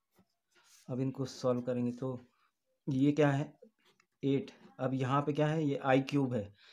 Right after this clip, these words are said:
तो आई स्क्वायर माइनस वन होता है, तो ये माइनस आई आ जाएगा, तो यहाँ पे आएगा वन बाई ट्वेंटी सेवन,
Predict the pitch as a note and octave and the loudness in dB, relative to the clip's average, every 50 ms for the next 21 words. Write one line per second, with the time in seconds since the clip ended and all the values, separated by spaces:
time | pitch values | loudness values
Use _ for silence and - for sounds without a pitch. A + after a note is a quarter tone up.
0 | - _ _ - C3+ B2+ B2+ C3+ - B2+ B2+ C3+ C3 C3 - D3+ D3 D3+ D3+ D3 | -20 _ _ -4 -4 -2 -2 -2 2 4 4 4 4 4 4 4 6 6 6 6
1 | D3 D3 D3+ C#3+ D3 D3 C#3+ C3+ B2 A#2 - A#2+ - - A#2+ B2+ C3+ C3+ B2+ B2 | 6 6 6 4 4 2 2 2 2 0 0 -2 -2 -2 0 2 2 2 4 4
2 | B2 C3 C3+ C3 - C3 A2+ A2 A2 G#2 G#2 G2+ G2+ G2+ G2+ G2+ - A2+ A#2 A#2 | 4 4 2 2 2 2 2 2 2 0 -2 -4 -6 -6 -6 -6 -4 -4 -2 -2
3 | A#2 A#2 - A#2+ A#2 A#2 B2 B2+ A#2+ A#2+ A#2+ A#2+ A#2 A#2 B2 B2 B2 B2 B2+ A#2+ | -2 -4 -4 -2 -2 -2 -2 -2 -2 -2 -2 0 0 2 2 2 0 0 -4 -6
4 | A#2 A2+ - B2 B2 - C3 A#2+ B2 C3 C#3+ | -6 -4 -6 -8 -6 -4 -2 -2 -2 -2 -4